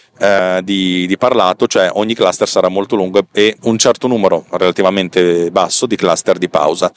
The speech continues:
Fatto questo, noi andiamo a, l'algoritmo va a beccarsi la durata totale del, del cluster del parlato e la durata totale del cluster della pausa.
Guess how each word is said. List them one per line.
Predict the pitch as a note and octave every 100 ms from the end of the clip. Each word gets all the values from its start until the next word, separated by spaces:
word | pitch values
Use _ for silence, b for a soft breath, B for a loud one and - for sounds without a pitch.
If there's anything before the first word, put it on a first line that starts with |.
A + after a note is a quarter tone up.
| B B B B B B B -
Fatto | - F#3 -
questo, | A3 G3 G3 G#3 G#3
noi | D3 F#3+
andiamo | D#3+ C#3
a, | B2 A#2+ B2+
l'algoritmo | A#2+ A#2+ A#2+ D3+ C#3 A2+
va | A2
a | G2+
beccarsi | G#2+ - G#2 F#2 -
la | G2
durata | A2 C3+ C#3+ A2+
totale | A#2+ - D#3 E3 E3+
del, | A2 G2
del | F#2+ -
cluster | G#2 G2 G2+ F#2
del | F2+
parlato | G2 G2+ D#2+ - D#3+ G3 - -
e |
la | B2+
durata | A#2+ A#2+ C#3+
totale | C#3+ A2+ F#2
del | F#2+
cluster | F2+ F2 - F2+
della | F2
pausa. | F2 D2+ E2+ F2